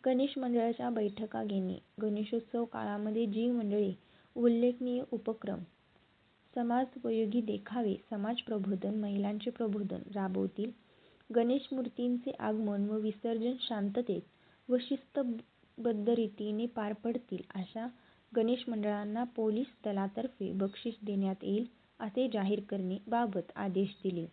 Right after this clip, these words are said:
गणेशोत्सव काळामध्ये इतर शासकीय विभागांसोबत समन्वय ठेवून तसेच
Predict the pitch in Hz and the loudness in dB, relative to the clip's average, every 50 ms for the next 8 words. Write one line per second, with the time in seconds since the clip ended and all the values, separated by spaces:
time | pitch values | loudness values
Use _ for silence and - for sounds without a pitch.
0 | _ _ _ _ _ _ - - - _ _ - 247 247 247 262 269 262 - - | _ _ _ _ _ _ -20 -20 -20 _ _ 2 2 4 4 2 0 0 -2 -2
1 | 269 262 - - 277 277 269 - 226 202 196 196 202 202 208 208 196 226 233 240 | -4 -4 -4 -4 -4 -4 -4 -4 -2 -2 0 0 0 0 0 0 2 2 0 0
2 | - 226 202 196 202 - 240 247 240 - 233 226 - - - 247 247 240 220 208 | -2 -6 -6 -6 -4 -4 -4 -4 -2 -2 -4 -4 -4 -4 -2 0 0 2 2 0
3 | 196 208 196 196 202 208 208 214 - - 233 233 214 196 190 190 - - - - | 0 0 -2 -2 -2 -4 -6 -6 -4 -2 -2 0 2 2 0 0 -2 -8 -16 -16
4 | - - - _ - - - 247 226 220 226 240 240 240 247 247 254 254 254 247 | -18 -20 -20 _ -10 -4 0 0 2 2 2 2 2 2 2 0 0 0 -2 -4
5 | - - 233 226 220 196 190 185 196 196 - 214 202 202 - 202 233 | -4 -2 0 0 2 2 2 0 0 0 -2 -4 -4 -2 -2 -4 -4